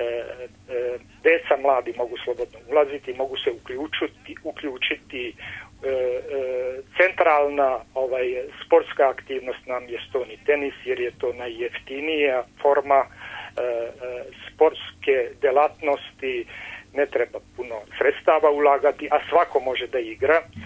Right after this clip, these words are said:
Stoni fudbal, pikado i onda redom, e,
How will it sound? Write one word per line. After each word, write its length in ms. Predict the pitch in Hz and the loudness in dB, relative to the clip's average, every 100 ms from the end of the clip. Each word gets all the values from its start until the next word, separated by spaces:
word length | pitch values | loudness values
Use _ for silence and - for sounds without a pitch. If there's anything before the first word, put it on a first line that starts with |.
| - - - | -14 -14 -10
Stoni 560 | - - 160 151 135 117 - | -4 4 4 4 0 -10 -10
fudbal, 540 | - 196 175 170 160 147 139 135 - | 0 2 4 2 4 4 2 -2 -6
pikado 880 | 131 - 147 165 175 160 160 147 123 - - - - - | -14 0 4 4 4 6 8 8 4 -4 -20 -20 -20 -4
i 200 | 196 165 | 0 4
onda 300 | 165 165 151 | 4 4 4
redom, 600 | 156 170 170 160 156 151 | 6 6 4 6 6 4
e, 160 | 143 | -2